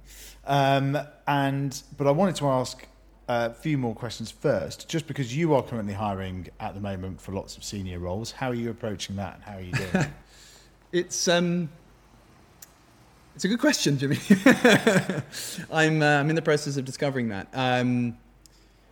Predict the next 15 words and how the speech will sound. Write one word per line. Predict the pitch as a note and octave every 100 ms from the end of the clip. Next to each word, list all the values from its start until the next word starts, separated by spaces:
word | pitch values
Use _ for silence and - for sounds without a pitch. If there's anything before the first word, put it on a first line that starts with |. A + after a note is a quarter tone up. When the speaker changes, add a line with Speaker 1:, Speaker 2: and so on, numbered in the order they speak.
| _ _ _ _ -
Speaker 2:
we, | D3 G#3 G#3+ G3+ D3+ - _ - C#3+
I | C#3
can | E3 D#3
only | D#3
talk | C#3+ D3 -
about, | A#2+ A2+ A2 - -
uh, | A#2 G#2+ G#2
our | A#2 A2+
experience | G2+ - A#2 G#2
at | -
Patch. | - F#2+ -
I | A#2
think | C#3 A#2+ -
we | C3+ D3+ D3
care | - C#3 B2 A#2+